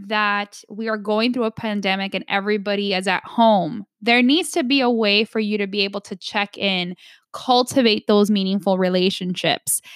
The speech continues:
and making sure that you are moving the needle with the decision makers in your life to either secure the bag and get more business or secure what will be your next move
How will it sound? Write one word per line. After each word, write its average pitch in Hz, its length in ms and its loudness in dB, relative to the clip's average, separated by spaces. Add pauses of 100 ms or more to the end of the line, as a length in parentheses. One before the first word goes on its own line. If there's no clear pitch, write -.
(300)
and 214 380 0
making 247 540 0
sure 226 320 0
that 208 160 0
you 226 260 2
are 320 140 4
moving 247 400 0
the 226 80 2
needle 208 720 2
with 214 220 4
the 226 80 -2
decision 262 580 2
makers 214 480 2
in 208 180 -2
your 196 140 0
life 190 480 0 (300)
to - 120 -6
either 226 220 2
secure 233 800 0
the 330 100 2
bag 190 500 0 (300)
and 208 160 -4
get 208 180 0
more 302 220 4
business 196 800 -2 (380)
or 240 180 4
secure 254 800 -2
what 247 420 -2
will 277 180 -4
be 226 280 -4
your 220 180 -2
next 196 460 -6
move 190 480 -4